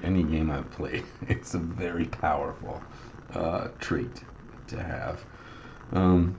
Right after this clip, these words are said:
so nineteen, that easily defeats, uh, bypasses that guard's defense. Our attack again is ten, uh, it's a one. <laughs>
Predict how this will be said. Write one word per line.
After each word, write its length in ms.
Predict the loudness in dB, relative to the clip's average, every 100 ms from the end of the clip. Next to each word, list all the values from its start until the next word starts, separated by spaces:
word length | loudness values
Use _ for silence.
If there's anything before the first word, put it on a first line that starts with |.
| -2
so 120 | 4
nineteen, 1080 | 6 8 8 8 4 6 8 8 6 4 2 -8 -10 -4
that 240 | -2 0
easily 460 | 2 4 4 4 4
defeats, 880 | 2 -4 -2 -2 -2 -8 -12 -12 -14 -14 -16 -16 -10
uh, 260 | -6 -6 0
bypasses 760 | 4 4 4 2 2 0 -2 2
that 260 | 2 4
guard's 340 | 2 2 2 -2
defense. 680 | -4 2 2 2 0 -8 -12 -14 -14 -14 -10
Our 80 | -10
attack 560 | -8 0 6 6 6 6
again 400 | 6 8 6 6
is 260 | 2 -2 -12
ten, 340 | 0 4 4 2
uh, 120 | 0
it's 140 | 0 -2
a 40 |
one. 540 | 0 2 4 4 2
<laughs> 40 | -2